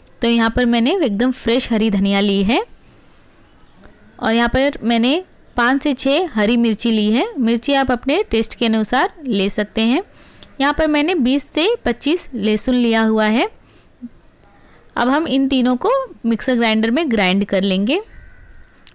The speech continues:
और एकदम बारीक पेस्ट बनाकर तैयार कर लेंगे।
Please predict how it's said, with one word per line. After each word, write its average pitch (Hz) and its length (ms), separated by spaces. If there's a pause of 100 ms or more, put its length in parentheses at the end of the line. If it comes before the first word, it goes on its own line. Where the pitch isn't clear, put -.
और 226 80
एकदम 233 300
बारीक 208 260 (100)
पेस्ट 202 280
बनाकर 196 400
तैयार 180 400
कर 170 180
लेंगे। 165 380